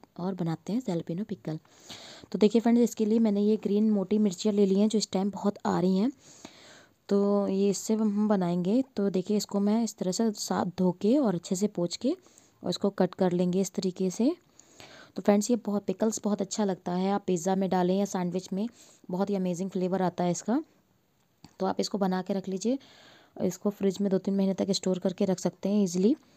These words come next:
और बहुत अच्छा अमेजिंग फ्लेवर आता है इसका पिज़्ज़ा वगैरह में। तो आप एक बार ज़रूर से ट्राई कीजिएगा घर में किस तरीके से बनती है, तो इसकी वीडियो मैं आपके लिए लेकर आई हूँ। तो देखिए फ्रेंड्स, इसी तरीके से हम बारीक बारीक सारा काट लेंगे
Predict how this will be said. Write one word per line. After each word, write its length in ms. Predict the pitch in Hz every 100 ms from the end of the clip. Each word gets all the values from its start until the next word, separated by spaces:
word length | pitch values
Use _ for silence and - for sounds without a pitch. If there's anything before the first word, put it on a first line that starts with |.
| - - - -
और 100 | 196
बहुत 240 | 180 202
अच्छा 380 | 196 - - 202
अमेजिंग 460 | 196 - 185 180 202
फ्लेवर 300 | 196 185 196
आता 200 | 180 180
है 80 | 180
इसका 180 | -
पिज़्ज़ा 320 | 196 185 175 180
वगैरह 280 | 175 180
में। 160 | 180 262 - - - - - -
तो 80 |
आप 220 | 180 175 175
एक 100 | 170
बार 120 | 190
ज़रूर 240 | 185 180 180
से 140 | 196
ट्राई 260 | 190 180 175
कीजिएगा 360 | - 175 208
घर 180 | 208 190
में 100 | 185
किस 180 | 190 -
तरीके 260 | 185 180
से 100 | 196
बनती 300 | 196 185 175
है, 40 | 196
तो 80 | 208
इसकी 220 | - 190
वीडियो 240 | 180 185
मैं 80 | 185
आपके 180 | 175 180
लिए 100 | 180
लेकर 300 | 175 175 170
आई 140 | 165
हूँ। 140 | 185 269 _ - - -
तो 60 | 165
देखिए 200 | 175 196
फ्रेंड्स, 260 | 208 208
इसी 200 | 196 190
तरीके 320 | 190 180 180
से 100 | 185
हम 100 | 208
बारीक 260 | 180 175 180
बारीक 220 | 180 202
सारा 240 | - 180 180
काट 300 | - 170 175
लेंगे 300 | 175 175